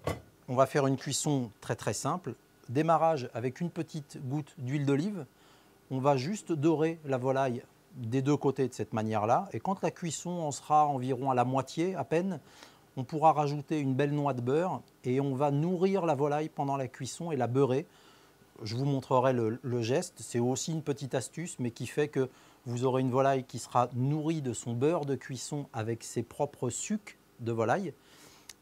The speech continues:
Et en même temps, vous aurez, euh, une volaille très bien colorée, très bien caramélisée.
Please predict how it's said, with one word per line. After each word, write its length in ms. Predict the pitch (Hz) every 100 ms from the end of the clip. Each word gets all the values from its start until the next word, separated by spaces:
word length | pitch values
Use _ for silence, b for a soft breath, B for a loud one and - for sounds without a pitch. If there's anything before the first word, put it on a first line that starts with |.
| -
Et 160 | 143
en 80 | 147
même 240 | 147 135
temps, 320 | 123 147 175 185
vous 240 | 113 113
aurez, 380 | 117 117 143 139
euh, 320 | 113 104 101
une 140 | 107
volaille 340 | 104 110 135 131
très 460 | - 135 127 120
bien 420 | 113 120 127 143 147
colorée, 500 | 139 127 117 123 139
très 160 | -
bien 200 | 113 120
caramélisée. 580 | 117 113 113 110 98 90